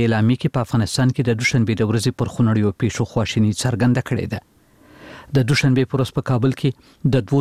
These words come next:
ځان وژونکو بریدونو له امله د ازادي راډیو د دریو خبریالانو فرشته محرم دراني، سباون کاکړ او عباد الله حنانزي په ګډون نه خبریالان ووژل شول او تر پنځوس ډیر کسان په دې چاودنو کې ټپیان شول.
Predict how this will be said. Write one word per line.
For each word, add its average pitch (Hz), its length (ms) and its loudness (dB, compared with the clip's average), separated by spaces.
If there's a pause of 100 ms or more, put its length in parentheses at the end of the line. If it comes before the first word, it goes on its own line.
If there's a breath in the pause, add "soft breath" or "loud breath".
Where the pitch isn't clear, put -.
ځان 120 200 2
وژونکو 127 420 0
بریدونو 117 360 2
له 107 140 0
امله 127 280 2
د 135 120 2
ازادي 120 320 0
راډیو 120 300 2
د 113 120 2
دریو 117 300 2
خبریالانو 107 600 2 (540 soft breath)
فرشته 117 460 0
محرم 110 420 2
دراني، 110 320 2 (160)
سباون 113 480 2
کاکړ 123 320 0 (240)
او 127 40 2 (140)
عباد 107 340 0
الله 110 200 0
حنانزي 107 480 2
په 113 100 -2
ګډون 113 240 2 (480 loud breath)
نه 139 220 -2
خبریالان 104 560 0
ووژل 123 420 2
شول 190 160 0 (320 loud breath)
او 117 100 0 (120)
تر 117 180 -2
پنځوس 127 480 0
ډیر - 180 -4
کسان 107 300 -2
په 101 120 0
دې 98 40 0 (120)
چاودنو 104 360 0
کې 131 160 -2
ټپیان - 360 -2
شول. - 140 -6